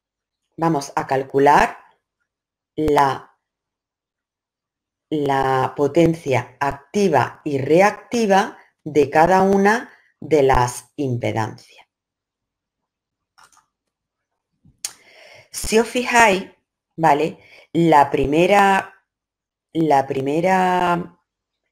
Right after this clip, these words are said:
componente, ¿vale? Tiene la primera componente, la primera impedancia,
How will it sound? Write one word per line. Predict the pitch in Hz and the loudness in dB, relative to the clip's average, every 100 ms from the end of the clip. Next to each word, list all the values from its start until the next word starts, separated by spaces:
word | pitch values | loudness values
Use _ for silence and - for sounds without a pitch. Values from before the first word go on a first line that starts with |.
| _ | _
componente, | - 165 156 147 151 196 196 165 139 - _ _ _ _ _ _ _ | -4 -4 -2 -2 0 -2 -2 -2 -2 -4 _ _ _ _ _ _ _
¿vale? | 143 135 147 - - - - - _ _ | -6 -4 -4 -6 -12 -20 -20 -20 _ _
Tiene | 185 185 170 165 233 359 _ _ _ _ _ _ | 0 2 4 4 0 -6 _ _ _ _ _ _
la | - 143 | -10 -8
primera | 135 135 143 160 | -6 -2 0 0
componente, | 170 165 170 175 185 175 160 | 0 0 0 0 0 -2 -2
la | 185 156 | 0 -2
primera | 131 127 139 | -2 -2 -2
impedancia, | 151 147 147 151 196 196 - 147 147 196 | -2 -2 0 2 0 -4 -6 -2 -2 -4